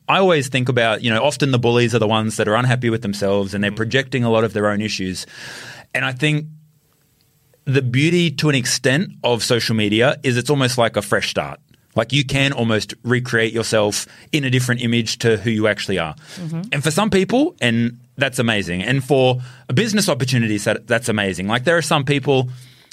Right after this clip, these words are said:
Speaker 1: that you see on social media and you could walk past in the street and you would never know they're the same person because they've created this enigma, this personality. But when you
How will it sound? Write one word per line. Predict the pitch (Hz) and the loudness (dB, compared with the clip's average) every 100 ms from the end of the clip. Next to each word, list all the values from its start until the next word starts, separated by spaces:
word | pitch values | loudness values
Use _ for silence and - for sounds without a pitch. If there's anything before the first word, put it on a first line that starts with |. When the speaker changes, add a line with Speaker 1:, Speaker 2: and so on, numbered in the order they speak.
| - | -4
Speaker 1:
that | 143 | -2
you | |
see | 131 180 | 0 0
on | 165 | 2
social | 156 143 139 | 0 0 0
media | 147 143 | 2 4
and | 139 | 2
you | 117 | 0
could | 117 | 0
walk | 123 160 | 0 0
past | 151 143 135 | 0 0 0
in | |
the | 117 | -2
street | - 139 123 117 | 0 0 2 2
and | 110 | 0
you | |
would | 110 | 0
never | 113 139 | 0 0
know | 127 120 | 2 2
they're | 113 | 2
the | 101 | 0
same | 120 101 | 0 0
person | 107 107 98 87 | 2 0 -2 -4
because | 92 107 | -4 -2
they've | 110 98 | -2 -2
created | - 143 156 151 | -2 0 2 2
this | 131 123 | 2 0
enigma, | 120 135 120 98 | 0 0 0 -2
this | 90 104 - | -4 -6 -8
personality. | - 165 151 120 107 90 82 - - - - - - - - _ _ _ _ _ | -2 -2 0 0 0 0 -4 -8 -18 -16 -16 -18 -20 -20 -20 _ _ _ _ _
But | 147 | -2
when | 147 151 | 0 2
you | 190 170 | 4 2